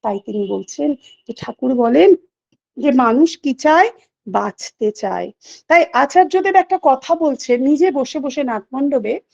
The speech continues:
তিনি একদিন একটা ট্রেনে করে আসছেন, তো হঠাৎ করে একটা লোক কোথা থেকে কিছু খাবার নিয়ে এসে খুঁজছেন, "মিস্টার চক্রবর্তী, মিস্টার চক্রবর্তী" বলে কেউ আছেন?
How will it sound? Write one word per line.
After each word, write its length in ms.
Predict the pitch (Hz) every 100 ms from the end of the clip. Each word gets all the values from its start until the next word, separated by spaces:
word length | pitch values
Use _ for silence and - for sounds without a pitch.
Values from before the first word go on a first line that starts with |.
| - _ _ -
তিনি 240 | 349 427 494 539 _ _ _ _ _ _ _ _ _ -
একদিন 260 | 254 320 339
একটা 180 | 339 381
ট্রেনে 340 | - 277 302
করে 220 | 330 359 285
আসছেন, 480 | 196 - - 190 165 - _ _ _ _
তো 60 | 381 427
হঠাৎ 500 | 320 311 339 403 403
করে 200 | 392 392
একটা 260 | 370 330 349 311
লোক 300 | 285 302 311 - _ _ _
কোথা 240 | 262 254 339
থেকে 280 | 302 311 466 622 _ _ _ _ _ -
কিছু 180 | 254 320
খাবার 380 | - 269 240 269 320
নিয়ে 200 | 277 254
এসে 240 | 240 - 427 - _ _ _
খুঁজছেন, 480 | 320 294 - 359 349 339 _ -
"মিস্টার 320 | 302 302 392
চক্রবর্তী, 640 | 381 381 - 370 381 370 403
মিস্টার 320 | 370 339 403 381
চক্রবর্তী" 680 | 370 320 359 370 381 403 370
বলে 200 | 349 359
কেউ 200 | 359 359
আছেন? 420 | 339 330 415 440